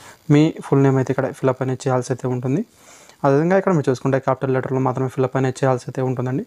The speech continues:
మీ ఎస్ఎస్సి మెమోలో ఏ విధంగా ఉందో, అదే విధంగా ఫిల్అప్ అనేది చేయాల్సి అయితే ఉంటుందండి. మీరు ఇంగ్లీష్లో ఫిల్అప్ చేస్తే ఇక్కడ ఫిల్అప్ చేయాలండి, హిందీలో అయితే ఇక్కడ ఫిల్అప్ చేయాల్సి అయితే ఉంటుంది. ఆ తర్వాత మీ ఫాదర్ నేమ్ అయితే ఇక్కడ ఫిల్అప్ అనేది చేయాల్సి అయితే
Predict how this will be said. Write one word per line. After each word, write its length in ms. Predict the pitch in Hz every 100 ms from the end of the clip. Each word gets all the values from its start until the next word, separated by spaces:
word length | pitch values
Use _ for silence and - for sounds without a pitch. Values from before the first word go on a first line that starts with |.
| - - - - - 151
మీ 60 | 139
ఎస్ఎస్సి 300 | 127 131 - 151
మెమోలో 280 | 139 131 131 131
ఏ 40 |
విధంగా 180 | 127 127 131
ఉందో, 80 | 143
అదే 80 | 131
విధంగా 200 | 127 127
ఫిల్అప్ 220 | - 127 135
అనేది 160 | 127 -
చేయాల్సి 220 | 127 123
అయితే 120 | 127 131
ఉంటుందండి. 360 | 127 127 127 131 - - - - - _
మీరు 120 | 160 170
ఇంగ్లీష్లో 300 | 139 156 165 180
ఫిల్అప్ 180 | 143 131
చేస్తే 200 | 135 131 131
ఇక్కడ 140 | 135 127
ఫిల్అప్ 200 | 131 -
చేయాలండి, 340 | 135 123 127 208 -
హిందీలో 260 | 139 135 135
అయితే 140 | 131
ఇక్కడ 120 | 139 127
ఫిల్అప్ 200 | 135 127 -
చేయాల్సి 220 | 127 123
అయితే 100 | 123 127
ఉంటుంది. 260 | 127 127 165 - - - - - -
ఆ 20 | 135
తర్వాత 180 | 147 185 180
మీ 60 | 147
ఫాదర్ 240 | 135 131 127
నేమ్ 120 | 131 131
అయితే 100 | 131
ఇక్కడ 120 | 131 -
ఫిల్అప్ 220 | 135 123 131
అనేది 140 | 123
చేయాల్సి 240 | 131 123 -
అయితే 120 | 123